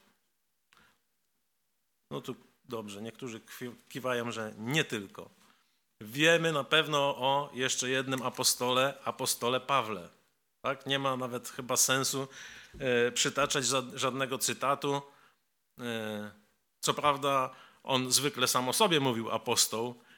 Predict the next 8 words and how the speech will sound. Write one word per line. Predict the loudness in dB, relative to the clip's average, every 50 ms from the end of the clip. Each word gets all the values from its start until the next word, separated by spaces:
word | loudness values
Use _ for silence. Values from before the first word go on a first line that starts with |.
| _ _ -6
Niektórzy | -2 2 2 2 2 2 -2 0 0 2 0 2
go, | 2 2 4 4 2 0 -2 -4 -4 -6 -6 -6 -8
e, | -10 -16 -20 -20 _ _ _ _ _ _ _ _ _ _ -10 -4
nie | 0 0 0 0
chcieli | 0 0 4 6 6 6 6 6 4 2
uznać | 0 0 0 0 2 2 0 0 2
za | 0 0 0
apostoła, | -2 -2 0 0 0 2 0 -2 -2 -2 -2 -4 -4 -6